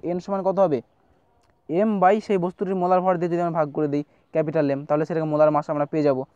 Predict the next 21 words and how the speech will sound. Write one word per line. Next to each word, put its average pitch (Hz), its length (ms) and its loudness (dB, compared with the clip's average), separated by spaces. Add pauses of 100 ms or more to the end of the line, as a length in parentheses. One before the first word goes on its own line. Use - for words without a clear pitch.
(340)
সুতরাং 190 280 0
এবার 170 280 2
আমরা 175 280 2 (480)
মোলার 185 380 4
ভর 202 180 2
যদি 202 160 0
নিয়ে 170 160 0
থাকি, 165 280 -8 (260)
তখন 202 360 -2 (120)
সেক্ষেত্রে 196 500 -2
সিপি 202 480 -4
আর 208 60 2
সিভি 185 460 -4
হচ্ছে, 185 400 -8 (560)
সিপি 185 240 0
আর 220 60 4
সিভি, 151 380 -6 (420)
সিপি 190 240 -2
হচ্ছে 226 400 2 (1800)
molar 175 380 4
heat 190 380 -2